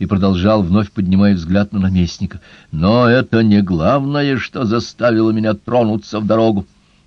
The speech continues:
У нас какие-то странные слухи из Мории". Наместник вновь кивнул. "Да, да, я слышал и об этом. Мне докладывали об этом те, в чьи обязанности это входит".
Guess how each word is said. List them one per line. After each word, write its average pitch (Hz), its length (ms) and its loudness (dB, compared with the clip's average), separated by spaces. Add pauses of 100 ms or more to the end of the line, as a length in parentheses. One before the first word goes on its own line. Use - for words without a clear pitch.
У 104 140 -2
нас 135 440 2
какие-то 156 840 0
странные 147 680 -2
слухи - 600 -2 (240)
из 113 320 4
Мории". 143 760 -2 (840)
Наместник 92 720 -2
вновь 95 320 0
кивнул. 98 400 -2 (400)
"Да, 107 360 2
да, 92 360 2
я 117 240 0
слышал 98 640 -4 (320)
и 98 120 -6
об 90 220 0
этом. 92 320 -2 (560)
Мне 202 240 0
докладывали 98 760 0
об 87 120 0
этом 92 320 0
те, 95 320 0
в 87 60 -12
чьи 98 300 2
обязанности 92 840 0
это 101 160 -10
входит". 98 400 -8